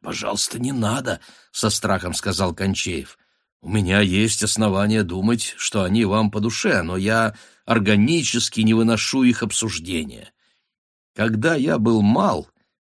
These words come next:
я перед сном говорил длинную и малопонятную молитву, которой меня научила покойная мать, набожная и очень несчастная женщина. Она-то, конечно, сказала бы, что эти две вещи несовместимы,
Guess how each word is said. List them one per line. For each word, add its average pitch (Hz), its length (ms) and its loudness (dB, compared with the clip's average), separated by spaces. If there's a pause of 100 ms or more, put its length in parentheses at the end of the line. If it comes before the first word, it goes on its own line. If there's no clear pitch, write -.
я - 160 0
перед 120 260 0
сном 135 380 2
говорил 120 380 4
длинную 120 760 2
и 117 120 -2
малопонятную 113 960 2
молитву, 110 680 -2 (380)
которой 123 380 0
меня 123 280 4
научила 113 460 0
покойная 110 640 0
мать, 127 440 -4 (520)
набожная 92 680 -2
и 92 60 0
очень 95 340 -2
несчастная 92 640 -4
женщина. 87 640 -4 (540)
Она-то, 127 340 0
конечно, 135 560 -2
сказала 101 520 0
бы, 92 120 -2
что 107 240 -2
эти 107 220 0
две 95 260 -2
вещи 104 400 0
несовместимы, 104 1160 0